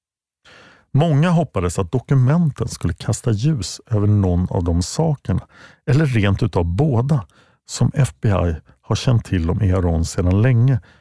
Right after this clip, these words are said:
men som aldrig har offentliggjorts för att undvika ett riskerande av utredningen. Men dokumenten innehöll ingen information om de här två sakerna. Men det här är också någonting vi kommer att återkomma till, så lyssna vidare.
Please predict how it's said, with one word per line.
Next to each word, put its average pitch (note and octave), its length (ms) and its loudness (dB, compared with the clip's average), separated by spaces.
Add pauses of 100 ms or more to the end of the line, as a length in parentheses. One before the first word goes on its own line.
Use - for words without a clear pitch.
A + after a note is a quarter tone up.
(140)
men G2+ 140 0
som - 180 -2 (160)
aldrig F#2+ 460 0
har E2+ 340 -2
offentliggjorts - 920 -2
för - 140 -6
att - 80 -8
undvika E2+ 560 0
ett - 240 -12
riskerande E2 560 -2
av D#2 120 -4
utredningen. A2+ 560 0 (680)
Men - 180 -2
dokumenten A#2 760 0 (260)
innehöll D#3 680 2
ingen F#2+ 320 0
information F#2+ 640 -4 (220)
om F#2 220 0
de E2+ 120 0
här F2 140 0
två G2 240 -4
sakerna. - 460 -4 (520)
Men - 160 -4
det A#2+ 60 2
här D#3 60 0
är - 120 -8
också - 280 -2
någonting A#2+ 340 2
vi F2 80 -2
kommer - 220 -2
att - 60 0
återkomma - 440 -4
till, - 280 -10 (300)
så F2+ 480 -4 (120)
lyssna G#2 320 0
vidare. A#2 380 2